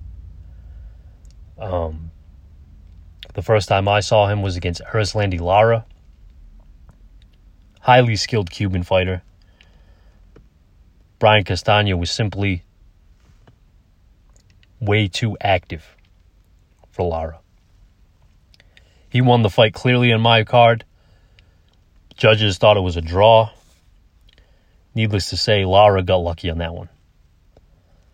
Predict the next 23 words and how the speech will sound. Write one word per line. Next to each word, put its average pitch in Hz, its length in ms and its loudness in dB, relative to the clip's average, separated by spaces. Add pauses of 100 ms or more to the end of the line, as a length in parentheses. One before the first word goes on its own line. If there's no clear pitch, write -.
(760)
Brian 101 280 0
Castano 101 640 0
throws 101 280 -4
the 87 100 -2
most 98 320 -4
punches 110 560 -4 (1300)
in 107 120 -6
the 104 80 -2
one 104 180 -2
fifty-four 101 420 -4
pound 107 220 -2
division. 110 380 -4 (1700)
Jermell 98 360 0
Charlo, 95 680 2 (840)
I 95 80 -4
believe, 92 280 -4
throws 95 240 -4
the 87 100 -8
least 123 580 -4 (1120)
punches 85 560 -8 (540)
in 95 140 -4
that 85 160 -2
division. 80 380 -8